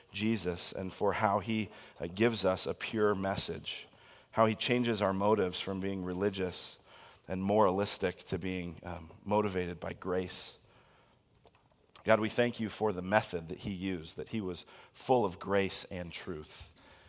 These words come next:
And we pray that in your, um, goodness and grace, you would allow us to be the same way as we parent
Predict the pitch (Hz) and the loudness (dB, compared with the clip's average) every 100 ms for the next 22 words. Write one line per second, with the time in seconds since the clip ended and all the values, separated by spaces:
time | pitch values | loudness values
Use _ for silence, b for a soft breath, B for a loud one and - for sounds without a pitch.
0 | B - 98 98 - 113 110 101 92 - | B -6 -2 -2 4 8 8 6 0 -2
1 | 92 90 95 101 98 - B B B - | -6 -4 -2 0 0 -2 B B B -8
2 | 80 80 - 101 107 110 101 87 82 87 | -8 -8 -8 0 0 0 -2 -4 -4 0
3 | 92 - 98 95 85 90 90 - 90 - | 0 0 -2 -2 0 4 4 2 -2 -4
4 | - 80 78 78 80 78 82 80 80 80 | -10 -12 -12 -10 -10 -10 -10 -8 -10 -10
5 | - _ b b b - 90 90 87 - | -16 _ b b b -16 -12 -8 -8 -2
6 | 107 101 101 - | 0 2 2 -2